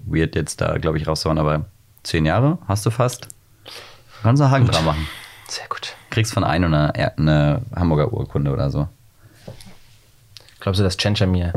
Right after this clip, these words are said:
Speaker 2: so eine, feierlich so eine Medaille überreicht nach zehn Jahren?
Speaker 1: Soll ich mal fragen, wenn ich ihn im Podcast hab?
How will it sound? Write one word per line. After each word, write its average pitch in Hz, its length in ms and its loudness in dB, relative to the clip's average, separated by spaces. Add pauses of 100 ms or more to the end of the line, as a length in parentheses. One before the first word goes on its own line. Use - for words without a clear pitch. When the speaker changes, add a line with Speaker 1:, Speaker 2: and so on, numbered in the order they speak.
(200)
Speaker 2:
so - 140 -4
eine, 82 240 -2
feierlich 98 420 0
so - 80 -8
eine 85 80 -4
Medaille 90 420 -2
überreicht 76 400 -6
nach - 120 -10
zehn 87 200 -8
Jahren? 85 220 -10 (720)
Speaker 1:
Soll 92 160 0
ich 87 60 0
mal 87 120 4
fragen, 76 300 0
wenn 73 80 2
ich 73 80 0
ihn 78 80 4
im 73 100 2
Podcast - 380 -4
hab? 113 140 2